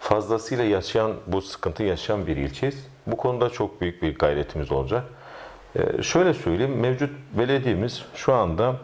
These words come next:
e, vatandaşlarımıza sosyal yardım konusunda en çok yardım eden belediyelerden biri konumunda. Bunu da belediye başkanı her defasında iddia ediyor. İşte bizde yaklaşık dört yüz, üç yüz seksen, dört yüz bine yakın hane var.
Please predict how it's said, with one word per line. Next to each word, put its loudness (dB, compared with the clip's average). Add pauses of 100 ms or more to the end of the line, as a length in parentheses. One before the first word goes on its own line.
(520)
e, 4 (960)
vatandaşlarımıza 2
sosyal 0
yardım 2
konusunda 0 (300)
en 2
çok 0 (200)
yardım 2
eden 2 (360)
belediyelerden 2 (140)
biri 0 (520)
konumunda. 0
Bunu 0
da 0
belediye 2
başkanı -2
her -2
defasında -2 (240)
iddia 0
ediyor. -4 (400)
İşte 0
bizde 0
yaklaşık 0
dört 2
yüz, -2
üç -4
yüz -2
seksen, 0
dört 0
yüz -6
bine 2
yakın 0
hane 2
var. 2